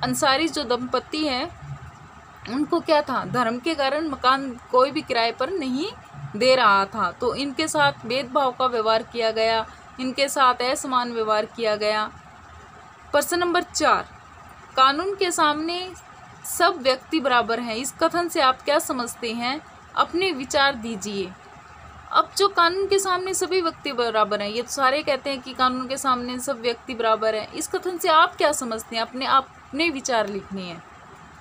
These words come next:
तो point number first, बेटा, कानून के सामने सब व्यक्ति बराबर हैं से तात्पर्य है, कानून के सामने सब व्यक्ति बराबर है, इससे क्या मतलब है?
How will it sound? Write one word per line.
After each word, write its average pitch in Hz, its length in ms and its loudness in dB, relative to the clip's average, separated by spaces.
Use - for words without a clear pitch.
तो 254 80 2
point 294 380 0
number 349 220 0
first, 320 320 2
बेटा, 302 260 2
कानून 302 400 0
के 330 140 -2
सामने 302 380 -2
सब 320 220 0
व्यक्ति 285 340 -4
बराबर 254 380 2
हैं 294 100 -2
से 302 200 -6
तात्पर्य 233 580 0
है, 226 100 -4
कानून 269 400 2
के 339 120 -2
सामने 311 360 0
सब 330 240 0
व्यक्ति 285 320 -4
बराबर 208 420 0
है, 165 140 -8
इससे 302 220 -4
क्या 311 200 2
मतलब 294 420 -2
है? 302 220 -4